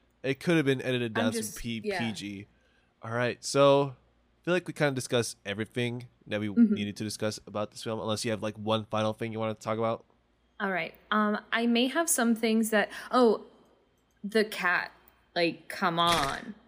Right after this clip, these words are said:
Speaker 2: That was super adorable, Isis. I liked that. I loved that.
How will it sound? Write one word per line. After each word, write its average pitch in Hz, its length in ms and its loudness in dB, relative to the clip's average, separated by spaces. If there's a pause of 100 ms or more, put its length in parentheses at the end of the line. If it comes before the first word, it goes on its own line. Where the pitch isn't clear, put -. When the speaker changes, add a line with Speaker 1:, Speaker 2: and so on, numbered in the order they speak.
Speaker 2:
That 202 140 2
was 180 160 -2
super 220 580 4
adorable, 160 720 2
Isis. 180 500 -2
I 226 160 2
liked 202 520 0
that. 147 320 0
I 196 220 2
loved 214 500 2
that. 190 420 2